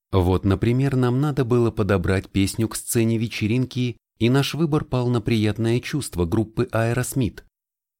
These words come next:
Но с этой песней мы никак не могли добиться нужного результата. Мы стали искать нечто другое. Искали, искали, но ничего не находили. И вот однажды я очень сильно из-за этого расстроился и сказал,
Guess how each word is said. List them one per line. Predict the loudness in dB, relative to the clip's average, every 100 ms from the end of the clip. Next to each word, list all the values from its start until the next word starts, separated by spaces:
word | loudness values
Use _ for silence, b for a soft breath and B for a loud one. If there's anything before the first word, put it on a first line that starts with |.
| _
Но | 0 2
с | 2
этой | 0 0 -2
песней | 0 -2 0 0
мы | 2 2
никак | 2 0 -2
не | 0 2
могли | 2 0 0
добиться | 2 0 -2 0
нужного | 0 0 0 -2
результата. | -2 -2 -2 -4 -6 -4 -8 -10 _ _ _ _ _
Мы | 0 0
стали | 0 -2 0 0
искать | -2 -2 -2
нечто | 0 0 0 -4
другое. | -2 -2 -2 -2 -4 -6 -10 _ _ _ _
Искали, | -2 -2 0 0 0 -2
искали, | -4 -4 -4 -2 -2 -4 -8 _
но | -2 2 2
ничего | 0 0 0 2
не | 4
находили. | 2 0 -2 -2 -2 -4 -6 -12 _ _ _ _ _ _
И | 2
вот | 4 2 0
однажды | 0 0 0 -2
я | 0 0
очень | -2 -2 -2
сильно | -2 -2 0 0
из-за | 0 -2 0
этого | 0 0 0 0
расстроился | 0 -2 -4 -2 0 0 -2 -4
и | -2
сказал, | -6 -2 -2 -2 -4 -6